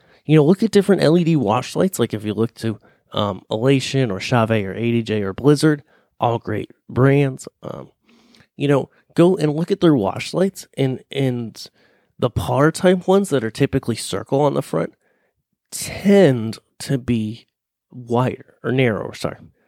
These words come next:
But then the, they'll, they'll have panel type fixtures that are more square,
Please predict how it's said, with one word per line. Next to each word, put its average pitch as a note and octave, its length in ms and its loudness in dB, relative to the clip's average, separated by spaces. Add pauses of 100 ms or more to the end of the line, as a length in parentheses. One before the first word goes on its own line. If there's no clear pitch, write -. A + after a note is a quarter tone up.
(460)
But C#3 240 2
then D3 180 6
the, B2 200 2
they'll, B2+ 260 4
they'll A#2 200 2
have A#2 340 -4
panel F3+ 560 2
type - 400 -8
fixtures B2 480 -2
that A2 180 -4
are G#2 80 -6
more A2+ 220 -6
square, A#2 680 -4